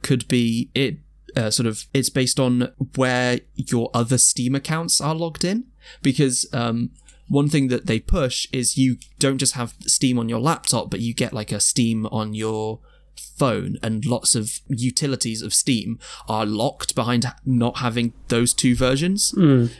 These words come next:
Speaker 1: Basically, it's like a two-factor authentication thing. And they, they might be, some people have theorized that what they might be doing is looking where your P C is and looking where your phone is. And if they're logged in in different locations, then you're probably <laughs> not in one of the locations that you say you are.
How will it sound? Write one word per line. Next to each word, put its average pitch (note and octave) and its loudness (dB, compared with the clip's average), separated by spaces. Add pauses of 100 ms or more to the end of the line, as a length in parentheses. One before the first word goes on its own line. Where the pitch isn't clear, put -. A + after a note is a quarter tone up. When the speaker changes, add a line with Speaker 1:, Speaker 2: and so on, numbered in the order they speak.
Speaker 1:
Basically, C3+ 0
it's A2+ 0
like A#2+ -2
a A#2 0
two-factor A2+ -2
authentication G#2+ -4
thing. - -6
And B2 0
they, B2+ -2
they B2 0
might C3+ 0
be, A#2 0
some C#3 2 (300)
people A#2+ 2
have A2 -4
theorized A#2+ 2
that G#2+ -2
what G2+ -2
they A2+ 2
might C3 4
be A#2+ 0
doing G#2+ -2
is G#2 0
looking B2 0
where A2 0
your A2 -4
P C#3+ 2
C - 2
is G#2 -4
and A2 -2
looking A2+ -2
where A2 -4
your G#2+ -4
phone A#2 2
is. - -4
And A#2+ -4
if G#2+ -6
they're A2+ 0
logged A2+ 0
in A2+ 0
in A2+ 0
different A2 -4
locations, A#2+ -2
then A2 -2
you're A#2+ -2
probably A#2+ 4
<laughs> A#2 4
not A2+ -2
in G#2+ -4
one B2+ 4
of A2+ 2
the A#2 2
locations A2 0
that F2+ -6
you G#2+ -2
say A2+ 2
you G#2 -4
are. F#2 -6